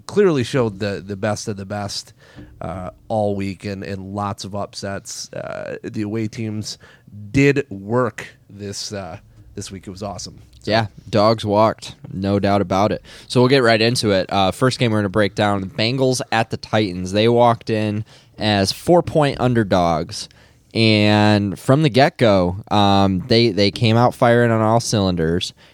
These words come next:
Speaker 2: and, uh, a lot, kicked a lot of field goals.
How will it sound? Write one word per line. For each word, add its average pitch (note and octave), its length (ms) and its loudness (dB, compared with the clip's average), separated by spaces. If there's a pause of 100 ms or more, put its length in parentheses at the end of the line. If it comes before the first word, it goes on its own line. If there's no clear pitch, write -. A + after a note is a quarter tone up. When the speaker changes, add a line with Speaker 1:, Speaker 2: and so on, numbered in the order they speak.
(220)
Speaker 2:
and, F#2+ 760 0
uh, F#2 360 0
a - 20 -2
lot, G2+ 320 0
kicked - 220 -4
a B2 40 0
lot B2 180 4
of B2+ 60 -4
field B2 280 4
goals. G#2 560 2